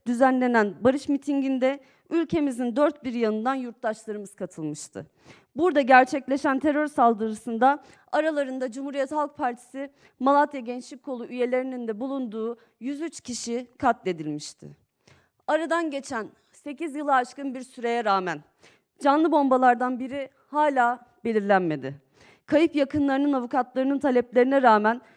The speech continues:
uzman görüşünü, raporunu hazırlayan akademisyenin duruşmaya gelerek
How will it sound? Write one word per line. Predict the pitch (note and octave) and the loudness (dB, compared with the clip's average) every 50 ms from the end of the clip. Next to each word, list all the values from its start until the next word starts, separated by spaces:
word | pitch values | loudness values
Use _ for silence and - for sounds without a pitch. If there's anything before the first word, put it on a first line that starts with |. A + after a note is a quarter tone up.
| _ _ _ _ - | _ _ _ _ -8
uzman | D4+ D4+ C4+ C4+ D4+ D#4+ D#4+ D#4+ D#4 | -8 -8 -6 -4 -2 0 0 0 -2
görüşünü, | C4+ C#4 A#3 B3 A#3 - - A#3 A3 G#3+ F#3 D#3 - - _ _ _ _ _ _ _ _ _ _ _ _ _ _ _ _ _ G3+ | -4 -6 -8 -10 -12 -12 -12 -6 -4 -2 -2 -4 -6 -10 _ _ _ _ _ _ _ _ _ _ _ _ _ _ _ _ _ 0
raporunu | B3+ A3+ - D4+ D4 C4+ C#4 B3+ A3 A#3 | 0 0 2 0 -2 0 0 0 2 2
hazırlayan | B3+ B3+ A#3+ C#4+ C4 C4+ C4 A#3 G#3+ G3+ F#3 - | 2 0 0 -2 0 4 6 6 6 6 6 2
akademisyenin | - C4+ - C#4 A3+ C#4 C4 C4 C4 - - B3 A#3 A#3 B3+ C#4+ D4 - _ _ _ _ _ _ G#3+ | -2 -4 -4 -4 -4 -2 -4 -4 -6 -6 -4 -4 -2 -2 -2 -6 -8 -14 _ _ _ _ _ _ -10
duruşmaya | C#4+ D4 D#4+ - - D4+ D#4+ D4+ C#4+ | -10 -10 -10 -10 -8 -8 -6 -6 -6
gelerek | C4 A3 C4+ C#4 C#4+ D4+ B3 A3 F#3+ | -6 -4 -4 -4 -4 -4 -4 -6 -8